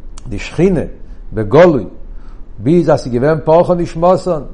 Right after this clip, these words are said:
עתה הוריתו לדעת, כי השם הוא אלוקים, אין עוד מלבדו, ביז אז זי געווען, דער גילוי פון מתן תורה, געווען דער התגלות, פון אחדות השם, דער התגלות פון השם אחד ושמו אחד, דער השם הוא אלוקים, יא, ב-, ב-, ב-, אין עוד מלבדו,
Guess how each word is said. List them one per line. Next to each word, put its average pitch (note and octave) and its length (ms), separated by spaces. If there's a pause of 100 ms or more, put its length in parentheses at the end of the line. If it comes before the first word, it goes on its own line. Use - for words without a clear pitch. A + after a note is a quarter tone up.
(580)
עתה E3+ 340
הוריתו D3 540
לדעת, D#3 360
כי D3+ 100
השם D#3+ 360
הוא D#3 100
אלוקים, C#3+ 400
אין D3+ 120
עוד D#3+ 140
מלבדו, D3 500 (160)
ביז C3+ 160
אז B2+ 200
זי C3+ 60
געווען, C3 340
דער C#3 100
גילוי D3+ 320
פון D3 140
מתן B2+ 320
תורה, D#3 400
געווען D3+ 240
דער C#3+ 120
התגלות, B2 640 (420)
פון G#2 140
אחדות D3 440
השם, D#3+ 360 (380)
דער G#2+ 100
התגלות C3+ 520
פון C#3+ 180
השם D3+ 360
אחד D3 220
ושמו C#3 260 (160)
אחד, A2 240 (460)
דער G#2+ 260
השם E3 360
הוא D#3+ 240
אלוקים, D3+ 580 (640)
יא, A2 100
ב-, A#2 340
ב-, A#2 260
ב-, A2+ 40
אין A#2+ 460
עוד E3 140
מלבדו, D3 540